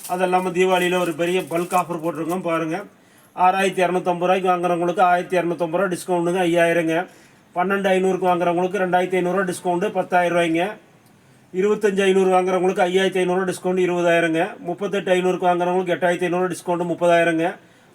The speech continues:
ஐம்பத்தி ரெண்டாயிரம் ரூபாய்க்கு வாங்குறவங்களுக்கு பன்னெண்டாயிரம் ரூபா டிஸ்கவுண்ட், நாற்பதாயிரங்க. அறுபத்தாயிரம் ரூபாய்க்கு வாங்குறவங்களுக்கு பாஞ்சாயிரம் ரூபா டிஸ்கவுண்ட், ஐம்பதாயிரங்க. எழுபத்தெட்டாயிரம் ரூபாய்க்கு வாங்குறவங்களுக்கு பதினெட்டாயிரம் ரூபா டிஸ்கவுண்ட்டுங்க, அறுபதாயிரங்க.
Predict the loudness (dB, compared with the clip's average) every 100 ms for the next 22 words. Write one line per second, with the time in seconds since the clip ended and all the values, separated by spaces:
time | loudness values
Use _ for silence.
0 | -8 -4 -2 0 2 4 4 2 0 0
1 | 0 -2 -2 -2 0 2 0 2 -2 -4
2 | -2 -2 2 2 2 2 2 2 -2 -4
3 | -8 _ _ _ -2 0 0 0 2 2
4 | 2 2 0 2 0 -2 0 0 2 2
5 | 2 0 -2 -4 0 2 2 2 2 2
6 | 0 -2 -4 -14 _ _ -6 -2 0 0
7 | -2 2 2 2 2 2 2 2 2 2
8 | 0 2 2 2 0 -2 -2 0 2 2
9 | 2 2 2 2 2